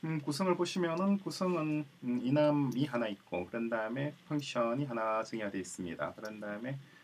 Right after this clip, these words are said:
뭔가 코인을 받아서 이 코인은 이 이남의, 이남 코인 타입이죠. 데이터 타입 받아서 유에잇을 리턴하도록 그렇게 구성되어 있죠.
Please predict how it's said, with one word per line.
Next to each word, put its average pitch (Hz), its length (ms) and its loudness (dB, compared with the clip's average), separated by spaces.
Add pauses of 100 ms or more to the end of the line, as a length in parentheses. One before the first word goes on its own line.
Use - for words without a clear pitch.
(140)
뭔가 127 540 0
코인을 165 380 0
받아서 117 400 0
이 98 40 -6 (120)
코인은 156 400 0 (520)
이 117 60 -4 (120)
이남의, 131 540 2 (500)
이남 139 300 4
코인 135 340 0
타입이죠. 101 380 -6
데이터 90 500 -10
타입 101 240 -6 (460)
받아서 104 560 0 (100)
유에잇을 120 720 0
리턴하도록 107 600 -4
그렇게 - 520 -10
구성되어 - 280 -6
있죠. - 220 -4